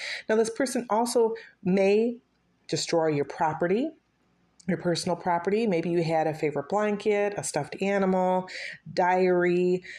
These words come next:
They might even threaten to harm your pets or kill your pets or hurt somebody that you love or kill somebody that you love. They might intimidate you using weapons. That could be a gun. It could be a knife.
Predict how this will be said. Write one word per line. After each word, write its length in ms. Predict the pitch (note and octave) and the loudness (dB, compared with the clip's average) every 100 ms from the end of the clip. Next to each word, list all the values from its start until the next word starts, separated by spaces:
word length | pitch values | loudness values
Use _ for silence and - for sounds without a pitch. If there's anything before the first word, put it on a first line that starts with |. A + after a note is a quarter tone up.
| - _ _ | -20 _ _
They 380 | - D3+ E3+ E3+ | -6 -2 0 0
might 300 | E3+ E3+ E3+ | 0 -2 -2
even 260 | G3 F3+ E3+ | -2 -2 -2
threaten 320 | D#3 E3+ D#3+ | -2 -4 -2
to 100 | E3 | -4
harm 360 | - D#3+ D#3 D3+ | -6 -4 -2 -2
your 160 | C#3+ - | -2 -4
pets 720 | - F3+ G3+ - - - - - - _ _ | -2 0 0 -4 -8 -8 -10 -16 -20 _ _
or 80 | D3 | -8
kill 300 | - F#3+ F#3+ | -2 2 2
your 160 | F#3 | 2
pets 720 | F#3 E3+ F3 F3 - - - - _ - | -2 -2 0 -2 -6 -8 -8 -14 _ -2
or 480 | F3+ E3+ E3+ F#3 G3 - | 0 2 2 0 -2 -6
hurt 520 | F#3+ F3 G#3+ - - - _ _ _ _ _ | -2 0 0 -2 -10 -12 _ _ _ _ _
somebody 540 | - - D#3+ D#3 E3+ F3+ | -10 -4 -2 0 0 0
that 160 | D#3+ | 0
you 120 | E3+ D#3+ | 0 2
love 240 | D#3+ E3 | 2 2
or 80 | E3+ | 0
kill 220 | - F#3 | 0 -2
somebody 340 | E3+ E3+ D#3 | 0 -2 0
that 160 | D#3 D3 | 0 0
you 140 | D#3+ | 0
love. 420 | D3+ C#3+ A#2+ - - D#3 - | 0 0 -2 -6 -14 -14 -2
They 160 | F3 | 0
might 240 | F#3 F#3+ F#3+ | 2 2 0
intimidate 560 | F#3 - F#3+ F#3 E3+ | -2 0 0 2 0
you 300 | - E3+ D#3+ D3+ | 0 0 0 2
using 380 | E3+ F3 E3+ | 0 0 -2
weapons. 580 | D#3 E3 D#3+ C#3+ B2+ - | 0 -2 -2 -4 -4 -4
That 240 | D#3 D3 D3 | -4 -4 -4
could 240 | - D3+ | -6 -4
be 220 | D3+ D3+ | -2 -2
a 120 | C#3+ | -2
gun. 520 | D3+ D3 D#3+ D#3 C#3+ - | -6 -2 -2 0 -2 -2
It 140 | - | -6
could 160 | - D#3 | -4 -4
be 160 | D#3+ D#3 | -2 0
a 80 | |
knife. 420 | C#3+ C#3+ D3+ C3+ | 0 0 0 -2